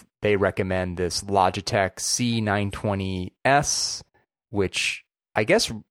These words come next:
recently has just dropped in price. Like, this thing used to be a hundred bucks, and it was on sale for a while for seventy bucks, which is what I got it for. And I, I guess that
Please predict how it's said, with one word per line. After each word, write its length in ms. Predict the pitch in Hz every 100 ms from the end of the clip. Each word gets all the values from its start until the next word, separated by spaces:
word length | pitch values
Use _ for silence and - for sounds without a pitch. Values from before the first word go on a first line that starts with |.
| _ _ _ _
recently 540 | 117 101 120 - 165
has 140 | 120 101
just 200 | 117 -
dropped 300 | 98 107 -
in 140 | 90
price. 380 | 82 95 107 139
Like, 100 | 120
this 160 | 127 -
thing 140 | 165
used 240 | 104 113
to 60 | 135
be 200 | 117 107
a 60 | 98
hundred 260 | 107 110
bucks, 560 | 110 113 120 - - - -
and 480 | 107 98 95 95 90 - _ _ _ _
it 80 | 120
was 160 | 110
on 120 | 95 90
sale 500 | - - 104 120 131
for 240 | - 135
a 80 | 131
while 400 | 127 127 131 131
for 500 | 131 - 98 95 92 90
seventy 400 | - 107 120 127
bucks, 340 | 127 131 -
which 80 | 104
is 140 | 92
what 140 | 92 92
I 120 | 98
got 180 | 107 110
it 120 | 107
for. 240 | 120 117
And 80 | 110
I, 120 | 92
I 40 | 92
guess 220 | 95 98
that 260 | - 90